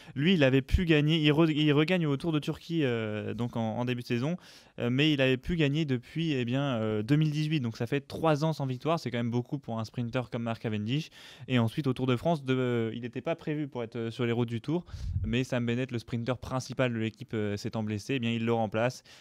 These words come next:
Et ils ont bien fait de le remplacer puisqu'il va remporter, euh, quatre victoires, comme ça lui était arrivé en, en deux mille seize. Il remporte la quatrième, la sixième, la dixième, la treizième étape.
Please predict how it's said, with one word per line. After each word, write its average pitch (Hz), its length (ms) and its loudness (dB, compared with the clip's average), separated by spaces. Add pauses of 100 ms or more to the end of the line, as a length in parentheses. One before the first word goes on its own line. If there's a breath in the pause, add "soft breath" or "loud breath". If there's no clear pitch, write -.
(120)
Et 110 120 -2
ils 107 100 0
ont 110 60 -4
bien 120 120 0
fait 139 140 -2
de 131 60 0
le 127 80 4
remplacer 123 420 2
puisqu'il 131 280 -2
va 117 100 2
remporter, 117 480 -2
euh, 113 180 0
quatre 151 220 -2
victoires, 143 480 0
comme 123 180 -4
ça 123 120 -6
lui 120 100 -4
était 120 160 -2
arrivé 120 380 0
en, 113 180 0
en 120 120 0
deux 127 100 2
mille 123 180 0
seize. 131 320 2 (380 loud breath)
Il 113 100 0
remporte - 300 2
la 110 180 6
quatrième, 113 420 -2
la 104 60 -2
sixième, 107 340 -6
la 101 80 -6
dixième, 104 280 -6
la 101 100 -2
treizième 110 400 -2
étape. 113 320 -2